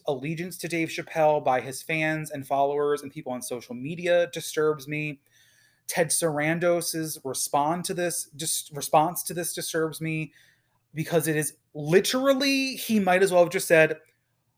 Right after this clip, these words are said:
"I care more about our bottom line than my employees," because that's what it boils down to.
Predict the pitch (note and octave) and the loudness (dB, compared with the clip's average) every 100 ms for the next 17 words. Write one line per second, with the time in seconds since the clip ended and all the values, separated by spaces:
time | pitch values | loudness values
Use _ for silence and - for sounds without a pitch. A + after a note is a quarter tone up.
0 | _ - E3 F#3 G3+ - G3+ G3 F#3 E3+ | _ 0 4 6 4 2 4 4 4 4
1 | E3+ D#3+ D#3 D3+ C#3+ C3+ C#3+ C#3+ C3+ C3+ | 4 6 6 6 4 2 2 2 0 0
2 | C3+ B2+ A#2+ A#2+ - G#2 G#2+ - D3 E3+ | -2 -2 -2 -8 -10 -10 -12 -14 -8 -6
3 | D3 F#3+ - C#3+ D#3 D3+ C#3 - A#2+ C3 | -2 -2 -2 0 2 2 -2 -2 -2 -2
4 | C3 C3+ C3 C3+ | -4 -4 -2 -2